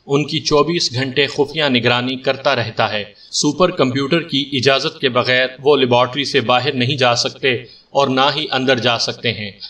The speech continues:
और अब तो जब से पाक एशिया सीक्रेट सर्विस यहाँ पहुँची है, उसे मुकम्मल तौर पर सील्ड कर दिया गया है और जब तक ये लोग ख़त्म नहीं हो जाते, उस वक्त तक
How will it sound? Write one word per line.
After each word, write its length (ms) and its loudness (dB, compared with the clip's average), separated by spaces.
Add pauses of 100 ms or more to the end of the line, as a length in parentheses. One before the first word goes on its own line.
(200)
और 260 4
अब 220 0
तो 120 0
जब 200 2
से 180 -2
पाक 300 0
एशिया 340 0
सीक्रेट 400 -2
सर्विस 420 -2
यहाँ 220 0
पहुँची 380 -4
है, 160 0 (420)
उसे 240 0
मुकम्मल 460 0 (100)
तौर 260 4
पर 120 2
सील्ड 520 -2
कर 140 0
दिया 240 0
गया 200 0
है 160 -4 (400)
और 180 4
जब 260 0
तक 260 -4
ये 200 2
लोग 360 0
ख़त्म 300 -2
नहीं 240 -2
हो 100 0
जाते, 440 0 (300)
उस 200 -2
वक्त 260 0
तक 160 2